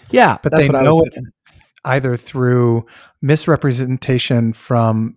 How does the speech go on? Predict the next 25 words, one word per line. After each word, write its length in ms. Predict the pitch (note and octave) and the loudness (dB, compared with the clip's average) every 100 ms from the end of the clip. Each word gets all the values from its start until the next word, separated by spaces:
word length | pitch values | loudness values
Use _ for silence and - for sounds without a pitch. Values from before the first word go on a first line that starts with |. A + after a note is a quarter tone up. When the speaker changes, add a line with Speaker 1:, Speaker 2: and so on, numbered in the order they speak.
| - | -6
Speaker 2:
the 100 | B2+ | 0
Roman 320 | B2 C3 A#2 | 2 2 2
Church 500 | - G#2+ G2+ - - - - - _ | 0 -4 -4 -6 -14 -16 -20 -20 _
or 580 | F3 F3+ D3 B2 A#2 A2+ _ _ _ _ - | 2 4 4 2 0 -2 _ _ _ _ -4
a 560 | C3 B2 A#2 A2+ A2 - _ _ _ _ _ | 0 2 0 -2 -4 -10 _ _ _ _ _
caricatured 640 | - F#3 F3 D#3 A#2+ B2+ A2+ | -4 0 0 -2 -2 -2 -2
version 500 | A#2+ A#2 G#2+ A#2 A2 | 0 0 0 -2 -2
from 640 | - - A#2 A2+ G#2+ G#2+ - _ _ _ | -6 -4 0 0 -2 -8 -12 _ _ _
the 420 | G#3 B2 A2+ A2+ _ _ _ | -8 -4 -4 -6 _ _ _
other 200 | D#3 B2 | -2 -2
Protestant 520 | A2+ A#2+ A2+ G2+ - F#2 | -2 -2 -2 -4 -12 -14
churches. 560 | - G2+ - - - _ _ _ _ - _ | -14 -14 -14 -12 -14 _ _ _ _ -20 _
So, 140 | - | -4
like, 140 | B2 A#2+ | -2 -2
Speaker 1:
Right. 160 | A2 - _ _ _ | -6 -18 _ _ _
Speaker 2:
They 140 | C#3 | 0
don't 180 | F3 D3+ | 2 2
underst-, 400 | C#3+ C3 A#2+ - _ _ _ _ _ _ _ _ _ _ _ - | -2 -4 -6 -10 _ _ _ _ _ _ _ _ _ _ _ -12
the, 420 | C3 B2+ A#2+ - _ _ _ _ - | 0 2 2 0 _ _ _ _ -4
the 140 | D3+ | -2
Lutheran 440 | C#3 E3+ - D#3 | 2 0 2 0
understanding 800 | C#3+ C3+ B2 - C3 B2 A#2+ A2+ | 2 0 -2 0 0 2 0 -2
of 160 | A#2+ A#2+ | -2 -4
sola 260 | - C3+ A2 | -4 -4 -4
scriptura 720 | - A2+ - B2+ A2 G2 | -6 -8 -2 0 0 -4